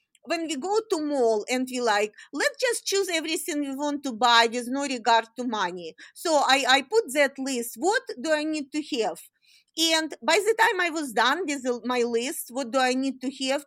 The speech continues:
to, to have modern digital dental laboratory with, uh, you know, opportunities to offer to doctors some chairside scanning and photogrammetry?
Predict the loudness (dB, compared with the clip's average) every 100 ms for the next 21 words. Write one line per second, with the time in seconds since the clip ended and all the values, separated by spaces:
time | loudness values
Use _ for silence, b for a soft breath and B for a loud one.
0 | -6 -6 -4 -6 -6 -2 0 0 -2 -14
1 | B -6 0 4 4 2 0 0 -6 -8
2 | B -6 -4 -4 -2 0 0 -2 -6 b
3 | -2 0 2 0 -2 0 0 0 0 0
4 | -2 -2 0 0 -2 -6 B -12 -4 0
5 | 0 -2 -4 0 2 2 0 -4 -4 -2
6 | -2 -2 -4 -8 -4 -2 -4 -2 -4 -4
7 | -6 -6 -4 0 0 0 0 -4 -4 -6
8 | 0 2 2 0 -4 -2 -4 -6 -6 -6
9 | -2 -2 -2 0 0 -2 -10 -6 -4 -2
10 | -2 -2 -4 -2 -2 0 -2 -2 -4 -2
11 | -6 -4 -6